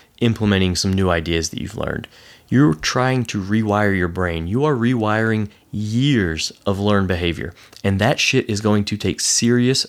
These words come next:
focused attention. Personally, if I had to guess,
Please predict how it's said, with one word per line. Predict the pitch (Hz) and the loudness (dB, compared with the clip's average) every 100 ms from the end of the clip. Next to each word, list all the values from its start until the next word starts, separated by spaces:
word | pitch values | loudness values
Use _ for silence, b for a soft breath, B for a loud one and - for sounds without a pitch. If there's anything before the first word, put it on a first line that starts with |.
| - | -8
focused | - 110 104 104 - - | 0 0 2 -2 -4 -8
attention. | 95 - 95 87 78 78 B B B B B | -6 0 0 0 -4 -6 B B B B B
Personally, | - 175 202 123 104 | -2 -2 2 2 2
if | 92 101 | 2 -2
I | 123 | 0
had | 151 147 | 0 0
to | |
guess, | 143 156 156 | 0 0 0